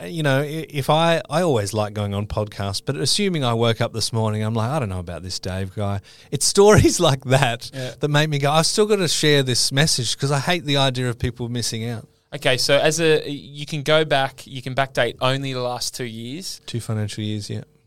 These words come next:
Speaker 2: Okay, good to know. Didn't know that. And, uh, there's, there's potential that there's, there's a lot of people out there that have, um, that have missed that opportunity and have left a lot of money on the pa-,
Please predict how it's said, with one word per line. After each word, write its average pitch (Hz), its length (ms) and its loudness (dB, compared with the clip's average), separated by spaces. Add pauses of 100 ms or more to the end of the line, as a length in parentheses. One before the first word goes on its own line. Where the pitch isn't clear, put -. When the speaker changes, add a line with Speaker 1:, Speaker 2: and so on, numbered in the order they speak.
(260)
Speaker 2:
Okay, 117 400 -6
good 139 180 -4
to 135 120 -4
know. 120 300 -4
Didn't 131 300 -8
know 120 160 -2
that. 117 340 -4
And, 123 460 -4
uh, 120 280 -2
there's, 117 280 -6
there's 120 260 -8
potential 139 520 -8
that 123 120 -8
there's, 117 300 -10
there's 113 220 -6
a 113 80 -2
lot 117 220 -4
of 110 100 -6
people 113 280 -2
out 113 220 -6
there 107 220 -6
that 110 180 -10
have, 110 460 -8
um, 107 720 -8
that 104 220 -10
have 107 200 -8
missed 110 300 -8
that 107 120 -6
opportunity 107 760 -10
and 107 100 -12
have 107 320 -12
left 113 400 -10
a 117 100 -8
lot 107 220 -6
of 107 100 -10
money 107 220 -10
on 107 100 -12
the 110 80 -14
pa-, 101 180 -6